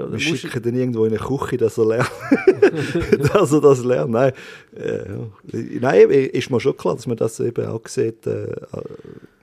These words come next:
Speaker 1: Also ich, ich bin auch gar nicht Fan von dieser, äh, von so, wie soll ich sagen, die, die strengen und fast schon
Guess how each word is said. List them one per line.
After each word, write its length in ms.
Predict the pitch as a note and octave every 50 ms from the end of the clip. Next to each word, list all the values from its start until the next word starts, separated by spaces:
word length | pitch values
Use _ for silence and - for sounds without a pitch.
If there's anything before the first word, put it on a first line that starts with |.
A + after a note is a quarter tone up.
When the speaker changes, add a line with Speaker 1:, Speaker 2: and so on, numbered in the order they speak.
| _ _ _ _ _ _ _ _ _ -
Speaker 1:
Also 200 | D3+ D3 D3 F3+ F3+ - -
ich, 240 | - F3+ - - - - _ _ _ _ _ _ _ _ _ _
ich 140 | - E3 D3+ -
bin 160 | - G3+ F#3+
auch 360 | F#3 F#3+ G3 F3 - F3+ -
gar 240 | - E3+ E3 E3 F#3+
nicht 200 | G3+ G3 F#3+ F#3
Fan 360 | - - D#3+ D#3 D#3+ D#3+ D#3+
von 160 | D3 - D3+ C#3
dieser, 360 | C3+ C3 C3+ C3+ C3 C3 B2
äh, 40 | - - _ _ - - - - D#2+ - - - - - - - - - - C#3
von 180 | - - C#3+ B2+
so, 500 | - C3+ C3 C3 C3 B2+ B2 B2 A#2 A2+ -
wie 80 | - B2+
soll 180 | B2 - B2+ C#3
ich 100 | C#3 -
sagen, 320 | C3+ B2+ B2 A#2+ B2 B2
die, 280 | - B2+ B2+ B2+ B2 B2 B2 - _ _ _ _ _ _ _ _ _ _ _ _ _ _ _ _ _ _ _ _ -
die 100 | - C#3
strengen 1160 | - - - - _ - - B2 C#3+ C#3+ C#3+ D#3 E3 E3+ E3 D#3+ D#3 D#3 D3 D3 D3+ D3+ C#3+ C3+
und 420 | C3 C3 B2+ A#2 - - - - _ _ _ _ _ _ _ _ _ _ -
fast 220 | - D#3 E3 -
schon 420 | - - E3+ D#3+ D#3 D3 D3 C#3